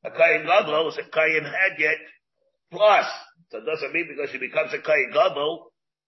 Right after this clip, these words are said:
that the Isurim that he has a, as a Kayin Hedget fall off. Why would they fall off? He's added. He's a, there's an addition here. It's not that he's, he's nishtated to a different, um,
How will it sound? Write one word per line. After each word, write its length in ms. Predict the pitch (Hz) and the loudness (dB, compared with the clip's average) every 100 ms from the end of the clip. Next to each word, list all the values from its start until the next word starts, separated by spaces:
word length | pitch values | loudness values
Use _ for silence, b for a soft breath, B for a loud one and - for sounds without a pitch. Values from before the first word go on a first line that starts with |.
| _ _ | _ _
that 160 | 127 139 | -2 -2
the 60 | |
Isurim 540 | 143 135 160 156 160 156 | -4 -8 -4 -2 -2 0
that 140 | 147 | -2
he 60 | 147 | 2
has 240 | 160 156 | 2 2
a, 100 | 143 - 156 151 | -4 -4 -2 -2
as 120 | 147 | -2
a 80 | 135 | -4
Kayin 320 | 156 151 139 | -2 0 0
Hedget 480 | - 175 165 123 - | -2 -2 -4 -10 -8
fall 280 | 160 139 151 | -4 -2 -2
off. 220 | 196 - | -4 -2
Why 160 | 147 165 | 0 0
would 120 | 170 | 0
they 140 | 156 147 - | -2 -2 -4
fall 300 | 165 160 165 | -4 -4 0
off? 240 | 196 - - _ _ _ _ _ _ _ | 0 0 -4 _ _ _ _ _ _ _
He's 260 | 135 151 135 | -8 -6 0
added. 440 | 151 190 220 127 - - - | 2 4 2 -2 -6 -20 -16
He's 180 | 135 | -8
a, 100 | 147 139 | -6 -2
there's 200 | 143 139 | -2 -2
an 120 | 135 | -4
addition 480 | 117 170 202 196 156 | -4 -4 -4 -4 -4
here. 280 | 110 90 82 110 | -2 -2 -4 -10
It's 160 | - | -6
not 400 | 151 175 160 - - _ _ _ _ - | 0 2 2 -2 -18 _ _ _ _ -2
that 140 | 135 - - | 0 -2 -10
he's, 360 | - 156 131 - 135 135 139 | -10 -8 -8 -12 -14 -10 -8
he's 240 | 143 - | -8 -8
nishtated 600 | 131 - 143 156 151 139 | -10 -6 -2 0 -2 -6
to 60 | 120 | -10
a 80 | - | -10
different, 360 | 147 - 127 - | -12 -10 -10 -10
um, 260 | 120 113 | -10 -10